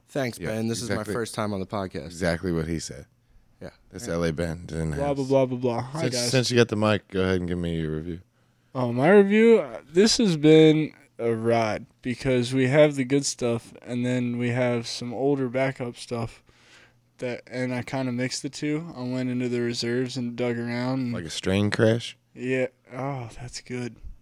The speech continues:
Speaker 2: Nice.
Speaker 3: That sounds like a name of something.
Speaker 1: Sounds like
Speaker 3: One
Speaker 1: plane,
Speaker 3: day.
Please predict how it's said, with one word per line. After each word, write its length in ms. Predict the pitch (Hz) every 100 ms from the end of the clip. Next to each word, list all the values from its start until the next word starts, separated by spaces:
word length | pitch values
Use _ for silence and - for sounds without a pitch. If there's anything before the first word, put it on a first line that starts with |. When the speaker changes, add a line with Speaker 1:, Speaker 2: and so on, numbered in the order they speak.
| _ _ _ _ _ 101
Speaker 2:
Nice. 220 | 98 - - - - -
Speaker 3:
That 100 | 131
sounds 300 | - 139 135
like 180 | 127 117
a 80 | 117 120 _ _ _ _ _ -
name 480 | 127 123 127 131 127
of 120 | 117
something. 520 | - 120 - 120 120 - _
Speaker 1:
Sounds 300 | - 101 98
like 140 | -
Speaker 3:
One 140 | 131 123
Speaker 1:
plane, 80 | 123
Speaker 3:
day. 240 | 123 120